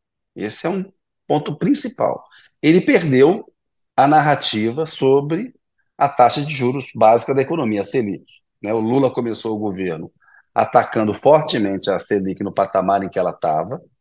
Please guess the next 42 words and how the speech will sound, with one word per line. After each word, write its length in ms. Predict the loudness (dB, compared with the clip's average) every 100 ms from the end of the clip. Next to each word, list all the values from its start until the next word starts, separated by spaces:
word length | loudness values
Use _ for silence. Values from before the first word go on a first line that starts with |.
| _ _ _ _ -20 _ _
É, 320 | 0 2 4 4
ele 280 | 6 6
esboçou 580 | 2 0 -4 -4 -2 -2
uma 120 | -2
reação 440 | -2 -2 -2 -6 -6
Campos 360 | -8 -8 -8
Neto 280 | -4 -2 -2
e 40 | -2
o 40 |
Banco 260 | -2 -4 -4
Central, 640 | -4 0 2 2 -2 _ _ _
mas 160 | -8 -8
o 80 | -2
Congresso 440 | 0 4 2 2
Nacional 460 | 0 0 2 4 2
criticou 420 | -2 -6 -4 2
em 100 | 2
peso, 360 | 2 0 0 -2
o 40 |
presidente 480 | -8 -6 -6 -6 -8
do 80 | -6
Senado, 440 | -4 0 2 2
o 40 | 0
presidente 280 | -2 0 0
da 120 | -2
Câmara, 540 | -4 -4 -4 -4 -8 _ -20 _
o 120 | 2
empresariado, 1160 | 6 6 6 4 6 4 6 6 6 4 0 -12 _ _ _
na 180 | 2 4
imprensa, 600 | 4 4 4 4 2 -2
vozes 520 | 0 2 2 0 -6
que 80 | -10
sempre 380 | -8 -4 -6 -4
falaram 420 | -2 0 0 -2
a 80 | -6
favor 520 | -6 -4 -4 -6 -10 _ _ _
do 120 | -4
mercado 600 | 0 0 0 2 4 2 -2
e 20 |
do 100 | -4
Banco 260 | -2 -4
Central, 600 | -6 -8 -4 0 0 -2